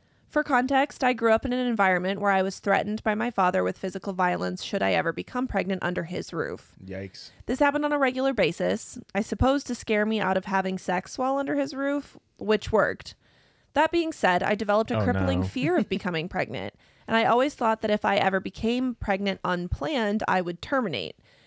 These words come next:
Speaker 1: It was almost a reflex. However, after sitting with it, it didn't feel right.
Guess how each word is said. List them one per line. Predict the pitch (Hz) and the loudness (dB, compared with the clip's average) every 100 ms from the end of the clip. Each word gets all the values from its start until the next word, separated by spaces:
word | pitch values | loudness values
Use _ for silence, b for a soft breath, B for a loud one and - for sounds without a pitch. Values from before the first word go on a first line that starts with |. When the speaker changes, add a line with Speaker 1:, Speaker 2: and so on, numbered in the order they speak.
| b | b
Speaker 1:
It | 208 190 | 0 2
was | 214 | 0
almost | - 190 190 | 0 0 -2
a | 185 | -2
reflex. | 190 233 - 62 - - - - _ _ b b b | 0 -2 -2 -4 -4 -12 -20 -20 _ _ b b b
However, | - 269 277 220 226 | 2 4 6 6 6
after | 226 220 233 | 4 2 -2
sitting | - 262 220 | -2 -2 0
with | 180 185 | 0 2
it, | 202 - | 0 2
it | 214 | -2
didn't | 247 262 | -2 -4
feel | 262 247 | -2 0
right. | 240 180 | 2 2